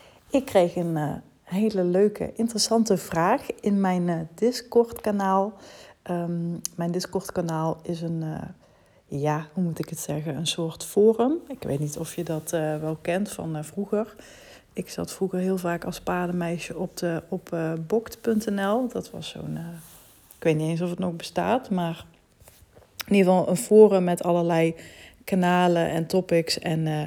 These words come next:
onderwerpen. En dan kon je dan je vraag posten of een filmpje delen of, ja,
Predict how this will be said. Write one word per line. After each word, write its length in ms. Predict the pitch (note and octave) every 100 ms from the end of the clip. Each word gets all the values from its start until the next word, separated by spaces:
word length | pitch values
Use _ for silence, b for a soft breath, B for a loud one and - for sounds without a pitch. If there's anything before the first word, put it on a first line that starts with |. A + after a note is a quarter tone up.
| -
onderwerpen. 680 | A3 A#3 A3+ F#3+ F3 F3+ E3+
En 60 |
dan 100 | E3
kon 160 | - E3
je 80 | D#3+
dan 160 | D#3+
je 80 | D#3+
vraag 480 | D#3 E3+ E3 E3 -
posten 680 | D#3+ E3 D#3 - E3 D#3+ -
of 140 | D#3+
een 100 | D#3+
filmpje 460 | - D#3+ D#3 D3+ D3+
delen 560 | D#3 - D3+ D3 D3
of, 300 | D3 D3+ - - B B B B B B B B
ja, 320 | - - -